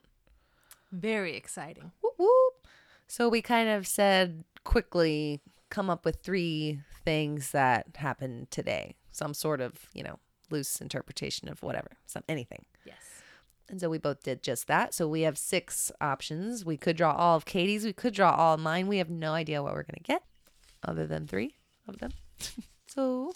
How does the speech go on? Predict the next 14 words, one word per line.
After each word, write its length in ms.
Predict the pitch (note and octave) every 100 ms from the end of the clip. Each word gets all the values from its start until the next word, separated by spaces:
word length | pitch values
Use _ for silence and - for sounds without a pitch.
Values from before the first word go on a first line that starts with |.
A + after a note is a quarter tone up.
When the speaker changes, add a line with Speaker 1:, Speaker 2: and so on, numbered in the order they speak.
| -
Speaker 1:
And 280 | G3+ G3+ C4+
for 140 | -
our 160 | F#3+ F#3 -
first 400 | G#3+ G#3+ - -
prompt, 680 | B3 D4 A3+ C#4 - - - - - - _ _ -
the 60 | G#3+
yellow 400 | G3 G3 B3+ D4+
shirt 420 | - A#3 G#3 -
she 240 | - - A#3+
wore 420 | F#3+ F#3+ G3+ G3+ -
to 100 | A3+
the 60 |
job 400 | G3+ G#3+ G3+ G3
interview. 460 | D#3+ F3 D#3+ E3